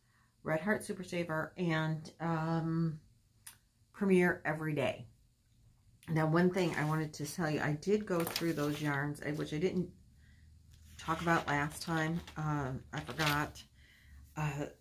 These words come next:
but I will mention it this time. Uh, I did say what the costs of those yarns were,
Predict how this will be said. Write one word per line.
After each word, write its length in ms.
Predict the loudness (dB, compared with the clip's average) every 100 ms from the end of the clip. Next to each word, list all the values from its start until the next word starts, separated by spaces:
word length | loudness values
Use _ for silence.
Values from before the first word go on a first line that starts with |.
| -20 -20 -8
but 120 | 2 6
I 100 | 8
will 160 | 8
mention 320 | 8 8 6
it 160 | 2 2
this 200 | 0 -2
time. 280 | -2 -2 -4 -8 -20 -12 -4
Uh, 180 | -2 0
I 120 | 4
did 240 | 6 6
say 160 | 4 4
what 160 | 4
the 60 | 0
costs 520 | -4 2 2 2 -4
of 160 | -6 0
those 300 | 2 2 0
yarns 360 | 0 2 0
were, 460 | -2 -2 0 0 -4